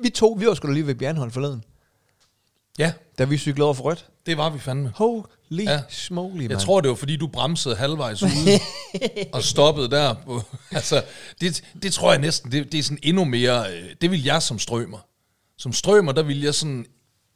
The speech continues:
Speaker 2: Jeg vil hellere bosse en, der sådan skulle til at lave noget ulovligt, men så får han øje på mig, og så, øh, øh, øh, øh, og så trækker han i land, end en, der bare havde fortsat over for rødt, du ved, ikke?
Speaker 1: Jeg vurderer, at når man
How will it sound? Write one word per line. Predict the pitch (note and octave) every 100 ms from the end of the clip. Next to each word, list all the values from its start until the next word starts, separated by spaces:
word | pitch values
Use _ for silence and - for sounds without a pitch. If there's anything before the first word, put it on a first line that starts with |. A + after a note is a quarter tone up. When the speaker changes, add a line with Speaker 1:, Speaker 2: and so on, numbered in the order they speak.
| -
Speaker 2:
Jeg | D3
vil | D3+
hellere | E3 F#3+ F3+ -
bosse | D3 D#3+ -
en, | D#3+ A#2 F#2+ _ _ -
der |
sådan | C3 D3
skulle | - C3
til | - -
at | G3
lave | D#3 E3+ F3+
noget | F3
ulovligt, | C#3+ D#3+ E3+ C3 B2 - _ _
men | C3+
så | - D#3+
får | - C3
han | B2+
øje | B2 D#3
på | -
mig, | A#2+ A#2 C#3+
og | -
så, | -
øh, | - A3+
øh, | G3 F3+
øh, | F3
øh, |
og | E3+
så | D#3
trækker | E3 D3+ C#3
han | A#2+ A#2
i |
land, | A#2+ D3 - - - -
end | D3
en, | F3 E3
der | G2+
bare | C#3
havde | C#3 A2+
fortsat | - F#3+ G#3+ - G2+ -
over | C3+ G#2+
for | -
rødt, | A2 A#2+ - -
du | A#2
ved, | A2+ D3+
ikke? | F#3+ F3 _ _ _ _ _ _ _
Speaker 1:
Jeg | C#3 D3
vurderer, | E3+ C#3+ C#3 D3 C#3 G2+ -
at | A#2+ A#2+
når | A#2
man | A2+ G#2+ G2+ F#2+ F2+